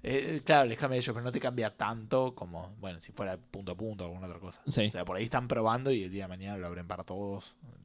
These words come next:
Speaker 1: qué sé yo. O por ahí es un objetivo más chiquito, no me quedó claro
Speaker 2: Claro, sí,
Speaker 1: cuánto
Speaker 2: por ahí
Speaker 1: tiene.
Speaker 2: tiene otro, apuntan
Speaker 1: Claro.
Speaker 2: a otra cosa por ahí, sí.
Speaker 1: Pero me suena raro igual eso,
Speaker 2: Sí,
Speaker 1: apuntan,
Speaker 2: sí, sí,
Speaker 1: es como
Speaker 2: posta.
Speaker 1: que no, no, yo no lo usaría. Pero yo no tengo amigos ni juego, así que
Speaker 2: Claro.
Speaker 1: no sé.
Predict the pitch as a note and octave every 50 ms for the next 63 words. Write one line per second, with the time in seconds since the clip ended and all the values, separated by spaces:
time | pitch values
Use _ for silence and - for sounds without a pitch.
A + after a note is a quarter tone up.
0 | - - _ _ - - - F#2 - A2 - - - _ _ - G2 G2+ G2+ G2+
1 | G#2 A2 A#2 A#2+ A#2+ A2 - - - - - - - - - G2+ F#2 F2+ F2+ -
2 | F2 - G#2+ G#2 G2+ G2+ G2 - - - F#2+ D#2+ F2 F#2 G2 G2+ G#2+ G2+ G#2 G#2
3 | A2 - - C#3 C3+ B2+ - C#3+ C3+ A#2+ B2 B2+ C3+ C#3 C3 C3+ B2+ B2+ B2 A#2+
4 | B2 A#2 - A2+ G#2+ G#2+ - G#2 A#2 A2 - - C3+ B2+ A#2 B2+ B2+ B2 A#2 A#2
5 | A2+ A2+ G#2+ - G#2+ G2+ G2+ G2 A2+ A#2+ - - G#2 C3+ B2 B2 B2 B2+ A#2+ -
6 | - - D3 C#3+ C3 A#2 A#2 A#2 A2 F#2+ F#2 F2+ F2 F2 F2+ E2+ - A#2 - -
7 | - D#3+ C#3 A#2 - - - C3 A#2+ A2 A#2+ A#2 A2+ A#2+ A#2 - - - F#2+ G2
8 | G2 G2+ G2+ A#2 A#2 - - C3 A#2+ B2+ C3 A#2+ A2 G2+ - - F#2 F#2 D#2 -
9 | - - - B2+ - - - - G3 - - D3 B3 G3+ F3+ E3+ F3 F3 D#3 C#3+
10 | C#3 D3+ D3+ D#3 D3+ C3 A#2 B2+ B2 - - C#3+ C3+ C3+ B2+ A2 G#2 - - A#2
11 | E3+ D#3 C#3 D#3+ - - E3 C#3 -